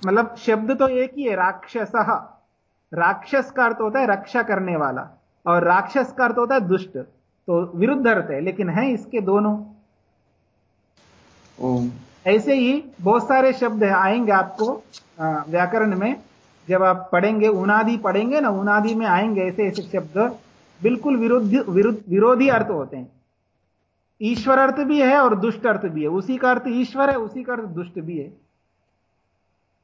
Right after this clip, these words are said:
Speaker 1: उसी का अर्थ रक्षा करने वाला है, उसी का अर्थ,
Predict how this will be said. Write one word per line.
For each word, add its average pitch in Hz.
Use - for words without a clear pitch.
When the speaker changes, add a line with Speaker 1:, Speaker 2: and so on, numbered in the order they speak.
Speaker 1:
उसी 202
का 254
अर्थ 247
रक्षा 220
करने 247
वाला 254
है, 277
उसी 220
का 247
अर्थ, 240